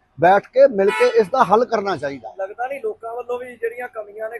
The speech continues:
Speaker 2: ਗੱਡੀਆਂ ਵਿਚਾਲੇ ਲਾ ਕੇ ਹੀ ਪਾਰਕਿੰਗ ਵਿੱਚ ਦੁਕਾਨਾਂ ਦੇ ਵੜ ਜਾਂਦੇ ਨੇ ਸ਼ੌਪ
Speaker 1: ਇਹ ਬੜੀ ਵੱਡੀ ਸਮੱਸਿਆ ਹੈ, ਤੇ ਤਾਂ ਦੁਕਾਨਦਾਰ ਦਾ ਵੀ ਫਰਜ਼ ਬਣਦਾ ਵੀ ਜੇ ਤਾਂ ਉਹਨੇ ਗੱਡੀ ਲਾਈ ਹੈ ਤਾਂ ਉਹ ਦ-, ਆਪਣੇ ਗਾਹਕ ਨੂੰ, ਆਪਣੇ ਕਸਟਮਰ ਨੂੰ ਕਹੇ, "ਭਾਈ, ਗੱਡੀ ਸਾਈਡ 'ਤੇ ਲਾ।" ਇੱਕ ਗੱਡੀ ਵਿੱਚ ਲੱਗਣ ਨਾਲ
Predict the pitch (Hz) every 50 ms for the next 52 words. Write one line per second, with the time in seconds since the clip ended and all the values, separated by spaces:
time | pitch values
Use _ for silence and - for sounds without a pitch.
0 | 226 202 196 180 202 220 220 220 220 - 208 190 190 214 226 220 214 208 208 208
1 | 214 226 _ - 202 196 196 196 _ 214 208 202 - 208 190 - 220 220 214 196
2 | _ _ _ 190 - 196 196 196 202 208 214 214 208 202 190 185 190 190 190 -
3 | 208 208 - _ 554 539 - 247 294 302 254 247 240 262 254 233 190 160 214 202
4 | - 190 190 185 - - 202 226 262 302 247 269 254 220 233 185 190 160 170 175
5 | 185 190 190 233 247 233 214 254 254 262 196 165 180 185 170 202 190 190 170 160
6 | 160 208 240 254 247 _ _ _ _ - 202 214 170 208 233 247 202 233 240 240
7 | 247 240 190 202 180 170 233 240 214 185 175 180 202 214 262 294 - - 180 -
8 | 262 262 269 262 196 240 214 220 214 214 _ 240 254 240 180 - 226 247 262 247
9 | 247 240 240 247 220 196 _ 214 233 233 - 196 180 - - 202 226 226 214 220
10 | - 208 214 233 226 - 202 190 226 240 202 202 180 185 208 180 - 180 185 190
11 | 180 165 202 185 165 165 208 226 - _ _ _ _ - 240 302 - - 302 247
12 | 208 214 190 175 240 269 277 262 196 - - 190 220 - 247 233 208 196 170 151
13 | 233 240 226 202 185 180 196 202 170